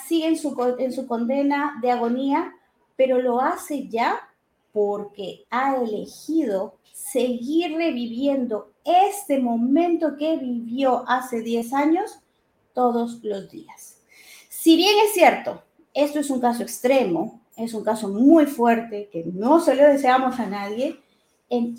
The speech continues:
pero tiene cura. Y esa cura está en nuestra elección,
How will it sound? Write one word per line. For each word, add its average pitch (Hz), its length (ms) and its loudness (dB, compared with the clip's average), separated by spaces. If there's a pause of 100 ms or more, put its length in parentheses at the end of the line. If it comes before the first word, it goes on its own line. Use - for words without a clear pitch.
(140)
pero 254 280 2
tiene 294 280 -2
cura. - 440 -4 (480)
Y 262 220 -4
esa 302 260 -4
cura 285 300 0
está 277 540 -2 (180)
en 226 240 -2
nuestra 277 640 -2
elección, 262 960 0